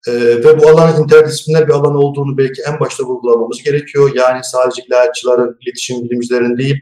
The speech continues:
e, sosyologların, psikologların, uluslararası ilişkileri alanında çalışan al-, hocalarımızın, e, pek çoğunun belki bir araya gelerek çözümleme yapabileceği, derin analizler yapabileceği, çıkarımlar yapabileceği bir,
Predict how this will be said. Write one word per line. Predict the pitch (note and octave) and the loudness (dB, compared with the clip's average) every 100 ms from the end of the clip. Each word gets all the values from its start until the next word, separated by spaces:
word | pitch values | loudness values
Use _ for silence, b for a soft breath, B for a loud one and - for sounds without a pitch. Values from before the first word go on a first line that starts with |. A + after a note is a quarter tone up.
| _ _ b b b _ - | _ _ b b b _ -8
e, | B2 A#2+ A#2+ | 0 2 2
sosyologların, | A#2+ C#3 C#3 D3 C#3+ C#3 C#3+ | 0 0 2 2 2 2 2
psikologların, | - - - C3+ C3 C3+ C#3 C3+ C#3 - _ | 0 -6 0 2 2 0 0 -2 -6 -10 _
uluslararası | A#2+ A#2+ - C3+ C3 | -8 -6 -2 -2 -2
ilişkileri | - - C3+ C3 C3+ A2+ | -6 -4 -2 0 -2 -2
alanında | B2 B2+ C3 A#2+ | 0 0 0 -2
çalışan | B2+ B2 A#2 | -2 -4 -4
al-, | B2 B2+ A#2+ - | -2 0 0 -2
hocalarımızın, | A#2 B2 A#2+ A#2 A#2 C#3 - _ _ B B _ | -2 2 2 2 0 -4 -8 _ _ B B _
e, | - A#2 A#2 A#2 | 2 6 6 6
pek | D#3+ E3 | 2 2
çoğunun | - D#3+ D#3 | 4 6 6
belki | C#3+ C#3+ - | 4 2 -2
bir | D3 | 2
araya | E3 D#3 | 6 8
gelerek | D3+ C#3+ C#3+ C#3 C3+ | 6 4 4 2 2
çözümleme | - B2+ C3 C3+ C#3 | -8 -16 -12 -8 -6
yapabileceği, | B2+ B2+ A#2+ B2 B2 B2+ B2+ | -6 -8 -12 -14 -12 -10 -8
derin | B2 | -8
analizler | B2+ B2+ A#2+ - | -6 -6 -6 -6
yapabileceği, | B2+ A2+ A#2 A#2+ A#2+ B2 | -4 -4 -6 -6 -10 -10
çıkarımlar | - B2+ A#2+ C3 | -6 -4 -4 -2
yapabileceği | A#2+ A#2 A#2 A#2+ B2+ C3+ | -4 -2 -4 -6 -8 -8
bir, | A#2 - _ | -8 -12 _